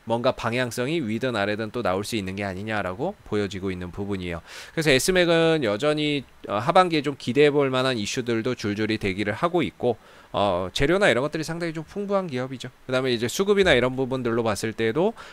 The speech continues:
거래 없이 잔잔하게 쉬어가고 있기 때문에, 어, 이러다가 이제 한번 터지는 거죠. 어, 이러다가 뭐 이슈 터지면은,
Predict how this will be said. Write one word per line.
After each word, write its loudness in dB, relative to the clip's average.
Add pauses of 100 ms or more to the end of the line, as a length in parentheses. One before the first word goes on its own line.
거래 6
없이 4
잔잔하게 2
쉬어가고 2
있기 -4
때문에, -2 (300)
어, 0
이러다가 6
이제 4
한번 0
터지는 -2
거죠. 0 (360)
어, 4
이러다가 4
뭐 4
이슈 -2
터지면은, 0